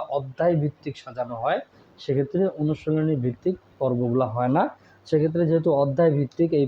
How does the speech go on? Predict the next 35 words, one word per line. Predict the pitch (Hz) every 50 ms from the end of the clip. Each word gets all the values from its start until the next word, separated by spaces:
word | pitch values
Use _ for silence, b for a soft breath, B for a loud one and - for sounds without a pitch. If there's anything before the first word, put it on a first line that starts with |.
| 135
পঞ্চম | - 147 147 147 139 - 175 165
শ্রেণীর | 143 - - 139 131 139 156 160
আজকে | 151 139 139 - - - 160 185 233 208 151 131
বিশ | 139 143 143 - -
নাম্বার | 139 131 127 127 123 120
পর্ব, | - - 120 117 120 123 160 220 302 - B B B B B B B B B B
অর্থাৎ | 135 131 - 170 165 -
এই | 165 165 165
যে | 165 175 170 175 -
তিন | - 185 190 196 185 170
এবং | 170 156 151 151 151 147 135 -
চার, | - 143 143 156 156 156 151
এই | 156 147 147 143 135 131
গত | 147 143 135 -
ক্লাসে | 160 - 160 160 165 160 - 175
আমি | 156 147 143
তোমাদেরকে | 131 - 123 120 120 117 117 107 123
বলছিলাম | 113 113 120 113 - - 143 151 156 156 151 - - 143
এই | 143 147 151 151 151 151
উৎপাদকের | 151 147 - - - 170 160 165 156 - 165 147 135
যে | 127 135
অঙ্কগুলা | 123 120 120 110 - 117 117 131 151 190 262 - - b b b b b -
অবশ্যই | 123 139 147 151 147 - 185 180 165
তোমরা | 170 151 143 139 143
খুব | 143 - 147 127 110
ভালোভাবে | 110 104 131 147 151 143 147 147 143 143 135
চেষ্টা | - 131 123 - - 139
করবা | 127 123 127 127 139 156 151
কমপ্লিট | - 143 127 117 110 - 127 120 117
করার। | - - 120 110 107 104 104 - _
তিন | - 180 180
নাম্বারের | 180 196 190 180 180 175 180 175 170 151
যে | 156 143
অঙ্কটা | 127 123 - 131 117 127 117
আছে, | 117 117 - 160